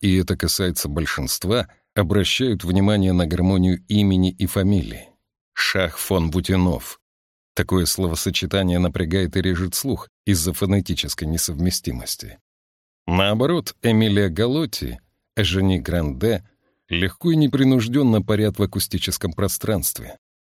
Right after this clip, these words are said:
Разумеется, в слове «Эжени» ударение надо ставить по-французски, на последний слог.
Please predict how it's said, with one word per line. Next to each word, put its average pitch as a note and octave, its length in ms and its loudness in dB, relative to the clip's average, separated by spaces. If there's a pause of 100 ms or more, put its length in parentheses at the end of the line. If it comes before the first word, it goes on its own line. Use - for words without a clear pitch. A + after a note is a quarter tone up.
(500)
Разумеется, F2 600 0
в D2 60 -8
слове E2 420 -2
«Эжени» E2+ 560 -2 (360)
ударение F2+ 500 2
надо D#2+ 240 0
ставить D2+ 380 -4
по-французски, - 880 -4
на A2+ 180 2
последний E2+ 480 -2
слог. - 480 -6